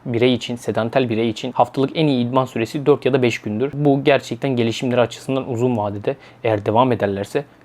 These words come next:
çok iyi sonuç verecektir. Hangi egzersizleri tercih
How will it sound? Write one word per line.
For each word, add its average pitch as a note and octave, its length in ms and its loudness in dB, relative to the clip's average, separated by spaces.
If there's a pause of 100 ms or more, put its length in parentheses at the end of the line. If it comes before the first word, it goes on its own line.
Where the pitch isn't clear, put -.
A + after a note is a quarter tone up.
çok - 260 0
iyi C3+ 60 2
sonuç B2 320 -4
verecektir. G#2 560 -2
Hangi F3+ 320 4
egzersizleri C3+ 600 4
tercih C#3 420 2